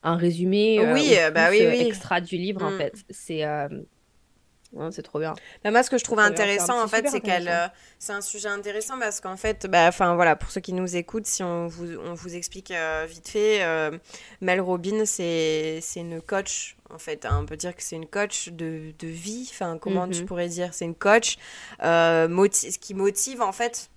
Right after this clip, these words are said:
Speaker 2: Je sais
Speaker 1: Ouais,
Speaker 2: pas
Speaker 1: elle, elle
Speaker 2: comment
Speaker 1: coachait, elle coachait en busine-, en business avant. Elle coachait en
Speaker 2: Mhm.
Speaker 1: business et puis elle a inventé, euh, ce... Elle est auteure de, de ce livre, donc, euh,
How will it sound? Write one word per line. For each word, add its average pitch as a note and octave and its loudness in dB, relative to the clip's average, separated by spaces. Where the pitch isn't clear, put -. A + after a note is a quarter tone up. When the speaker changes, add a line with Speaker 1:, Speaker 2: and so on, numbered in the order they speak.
Speaker 2:
Je - -18
sais - -
Speaker 1:
Ouais, B3+ 2
Speaker 2:
pas F#4 6
Speaker 1:
elle, A3+ 6
elle - -
Speaker 2:
comment A#3 4
Speaker 1:
coachait, C4+ 4
elle A3 0
coachait B3 -2
en C4 0
busine-, A3+ -2
en A3 -6
business G#3+ -4
avant. E3+ -6
Elle E3 -8
coachait F3+ -6
en F#3+ 0
Speaker 2:
Mhm. - -2
Speaker 1:
business F#3+ -2
et F3+ -2
puis - -8
elle E3 0
a D#3+ 2
inventé, F3+ 0
euh, E3 2
ce... D3 -6
Elle D#3 -2
est D#3 -2
auteure F3+ 2
de, D#3+ -2
de D#3 -6
ce - -10
livre, D#3+ -4
donc, F3 -6
euh, D3 -4